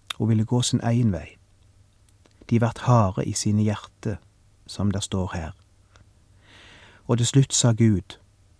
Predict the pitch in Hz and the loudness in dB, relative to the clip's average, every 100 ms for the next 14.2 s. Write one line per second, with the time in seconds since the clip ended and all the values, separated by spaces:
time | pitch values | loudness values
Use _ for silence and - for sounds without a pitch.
0 | - 123 127 113 113 104 - - - _ | 4 6 6 6 2 0 -10 -20 -20 _
1 | _ _ _ _ _ _ _ - - - | _ _ _ _ _ _ _ -20 -12 -6
2 | - - 151 - 160 147 135 123 117 113 | -2 0 0 2 2 2 2 4 4 4
3 | 127 127 113 113 110 104 110 92 - _ | 4 2 2 2 2 4 2 0 -4 _
4 | _ 117 117 - 107 - 104 92 85 - | _ -2 -2 0 -4 -2 -2 -2 -4 -6
5 | - 67 - - - - _ _ _ _ | -8 -8 -12 -20 -20 -20 _ _ _ _
6 | _ _ _ _ _ _ _ _ _ _ | _ _ _ _ _ _ _ _ _ _
7 | _ _ _ - _ _ _ - - - | _ _ _ -20 _ _ _ -20 -20 -16
8 | - 156 151 156 165 - - 131 135 139 | 4 8 8 8 4 0 0 2 4 4
9 | 147 143 139 - 127 - - 170 - 131 | 4 4 2 6 4 4 2 2 4 6
10 | 135 127 117 104 - _ - - 143 143 | 8 6 4 2 -4 _ -12 2 6 6
11 | 113 - - - 110 - - 123 110 98 | 6 2 0 -2 -4 -4 -2 2 2 2
12 | 101 104 - 73 - - - - - _ | 0 0 -2 -6 -8 -16 -16 -14 -20 _
13 | _ _ - 107 117 - 110 104 104 101 | _ _ -2 0 0 -2 -2 -2 -2 0
14 | - - | -2 -2